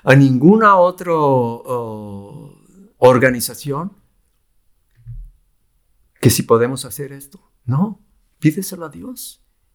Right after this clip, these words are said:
Y Él es el que va a dar, va a empezar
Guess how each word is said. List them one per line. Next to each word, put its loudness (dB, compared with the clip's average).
Y 2
Él 2
es -4
el -18
que -18
va -10
a -14
dar, -12
va 4
a 4
empezar -4